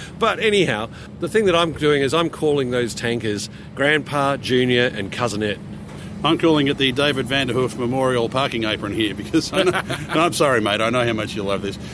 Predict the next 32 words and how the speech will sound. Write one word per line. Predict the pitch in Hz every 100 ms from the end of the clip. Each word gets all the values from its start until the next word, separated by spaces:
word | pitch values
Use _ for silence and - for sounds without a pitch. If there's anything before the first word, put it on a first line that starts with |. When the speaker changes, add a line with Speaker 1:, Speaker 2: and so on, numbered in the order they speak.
| - -
Speaker 2:
Look, | 160 156
uh, | 156 151
interesting | 175 170 180 160
to |
see | 135
the | 143
K | 127 131
C | 117 120
ten. | 113 131
That'll | 143
be | 135
the | 120
last | 123 127
time | 127 113
we | 107
see | 143
it | 143
here | 120 113
in | 107
Australia. | - 117 123 143
We | 127
know | 123
that | 113 113
type's | - 117 -
being | 120 117
retired. | 107 - 135 131 117 - -
The | 143
one | 196
thirty-fives, | 190 220 165 170 165 143
we | 147
see | 180
them | 170 147 131 113